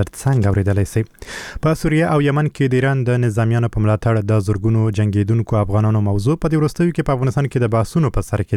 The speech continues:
ده. په ځانګړې توګه کله چې د ملي یووالي حکومت اج-،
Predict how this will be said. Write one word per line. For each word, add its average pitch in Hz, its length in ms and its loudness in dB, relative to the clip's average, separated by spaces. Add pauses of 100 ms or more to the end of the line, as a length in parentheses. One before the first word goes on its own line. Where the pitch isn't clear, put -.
ده. 117 80 -2 (100)
په 143 220 2
ځانګړې 135 300 0 (120)
توګه 120 140 2 (100)
کله 127 220 0
چې - 40 -6 (120)
د 113 100 2
ملي 113 260 0
یووالي 117 400 2 (540)
حکومت 120 480 -2
اج-، 101 180 -6